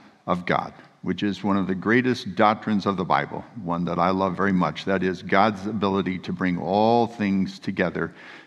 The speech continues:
and fulfill his purposes. Listen to this story by a man named Jay Kessler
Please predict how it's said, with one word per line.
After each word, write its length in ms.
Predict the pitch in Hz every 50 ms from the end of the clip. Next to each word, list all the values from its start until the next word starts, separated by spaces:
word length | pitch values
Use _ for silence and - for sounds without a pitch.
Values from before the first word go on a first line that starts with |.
| _
and 140 | - 87 -
fulfill 400 | - 101 92 - - 104 98 95
his 160 | - 95 95
purposes. 640 | - - - 82 73 - - - - - - - - _ _ _ _ - - - - - - - - - - - - - _ _ _ -
Listen 320 | - 190 180 214 214 185
to 140 | 180 - 156
this 400 | 127 120 127 127 120 - - - -
story 600 | - - - - 123 117 110 104 101 101 104 104
by 320 | - - 95 98 101 101
a 80 | 101 101
man 260 | 101 107 117 127 131
named 240 | 123 117 113 107 92
Jay 220 | 90 113 117 123 117
Kessler 640 | 117 - 127 127 110 - - 101 104 104 113 113